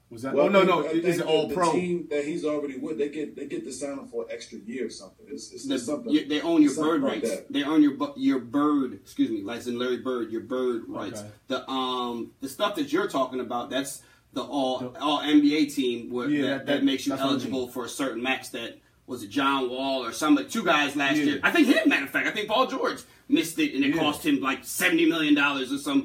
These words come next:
Speaker 1: Right, that's
Speaker 3: some
Speaker 1: right.
Speaker 3: ridiculous number. Yeah, because he didn't make, uh, one of the all pro teams last year. It was like three guys that, that had that last year who, who missed it and it was something significant. But I mean, that being said, they're not gonna be taking up any collection plates for these
Speaker 1: <laughs>
Speaker 3: guys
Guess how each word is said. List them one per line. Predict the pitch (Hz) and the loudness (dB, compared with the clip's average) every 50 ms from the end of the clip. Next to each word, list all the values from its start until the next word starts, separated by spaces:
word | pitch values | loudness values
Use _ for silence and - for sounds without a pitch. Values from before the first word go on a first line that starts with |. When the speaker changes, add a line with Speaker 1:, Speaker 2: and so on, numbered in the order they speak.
| - | -2
Speaker 1:
Right, | - 131 | -4 -6
that's | 123 - | -4 0
Speaker 3:
some | - 170 165 165 | 2 2 4 4
Speaker 1:
right. | 151 143 | 2 2
Speaker 3:
ridiculous | 147 156 151 - 151 143 135 127 135 | 2 2 2 2 2 0 2 2 4
number. | 151 147 147 269 135 - | 4 6 6 4 4 2
Yeah, | - - 156 302 262 | 2 2 4 4 2
because | 269 - - 139 135 269 | 0 -2 -2 0 2 2
he | 294 | 4
didn't | 294 294 277 269 262 | 4 6 6 6 6
make, | 269 262 - - - | 4 2 0 -4 -4
uh, | 262 262 254 254 233 | -8 -6 -6 -6 -4
one | 247 262 262 254 | -2 -2 0 0
of | - | 0
the | - | -2
all | 123 131 131 127 127 - | -2 -4 -4 -4 -4 -4
pro | 143 131 123 127 | -2 -2 -2 -2
teams | 123 131 123 120 107 107 | -2 -2 -4 -4 -4 -6
last | 113 117 113 117 - - | -8 -8 -8 -8 -8 -8
year. | 117 - - - - _ - - - - | -10 -10 -10 -12 -20 _ -20 -20 -8 -2
It | 143 | 0
was | 147 139 156 | 0 2 2
like | 143 - | 0 -2
three | - - 220 214 | -2 -2 -2 2
guys | 180 190 175 165 - 143 - - | 2 4 4 4 4 2 0 -2
that, | 139 123 120 | -4 -4 -2
that | 127 127 | -4 -2
had | 135 135 127 123 | -2 -2 -2 -2
that | 127 120 117 120 | -4 -4 -4 -6
last | 123 123 120 117 - - | -6 -6 -6 -6 -6 -6
year | 123 110 | -6 -6
who, | 113 123 117 104 117 | -4 -6 -6 -6 -6
who | 123 120 | -6 -4
missed | 127 135 117 117 - 107 | -4 -4 -6 -6 -8 -8
it | 104 | -6
and | 107 110 | -6 -6
it | 107 | -6
was | 107 107 - | -8 -10 -10
something | - - 339 - | -8 -8 -8 -8
significant. | - - - 107 120 120 - - 117 113 - - - - - | -8 -10 -10 -10 -10 -10 -10 -10 -12 -12 -12 -16 -18 -10 -2
But | 151 160 | 0 2
I | 170 | 4
mean, | 170 165 151 147 | 4 6 6 6
that | 175 170 143 | 4 2 2
being | 160 160 151 | 2 0 0
said, | - 160 139 139 | 0 0 -2 0
they're | 147 | 2
not | 165 160 151 | 2 2 4
gonna | 143 147 | 4 4
be | 135 | 4
taking | - 147 135 139 | 2 0 0 0
up | 135 120 | -2 0
any | 135 135 131 123 | 0 0 0 0
collection | 127 139 143 135 - 120 117 | -2 -2 -4 -2 -2 -4 -6
plates | 117 123 117 113 - | -6 -4 -6 -6 -4
for | 190 | -2
these | 151 - - 131 127 117 | 0 2 2 2 0 -2
Speaker 1:
<laughs> | - | -4
Speaker 3:
guys | - - 208 - - - | -2 0 0 0 0 0